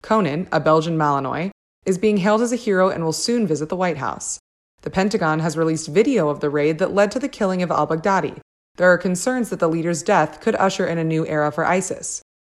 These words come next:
We reported last week that more than a hundred isis members had escaped since the withdrawal of U S troops in Syria, while thousands more held captive are causing overcrowding in prisons.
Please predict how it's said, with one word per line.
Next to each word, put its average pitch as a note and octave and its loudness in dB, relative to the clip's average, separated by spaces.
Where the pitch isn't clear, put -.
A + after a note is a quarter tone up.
We G#3 2
reported G#3 4
last D#3 2
week D#3+ -4
that - -4
more F3 2
than F3 -2
a E3 2
hundred G#3 -2
isis E3+ 0
members D3+ -2
had F3 -4
escaped - -2
since E3+ -4
the F#3 -2
withdrawal D#3+ 0
of D3+ -6
U D#3 0
S D#3 0
troops - -2
in G3 -2
Syria, G3 -4
while F#3 4
thousands A#3 2
more D#3 0
held D#3+ 0
captive - -2
are F3 2
causing F3 4
overcrowding E3+ 0
in F3+ -4
prisons. - -6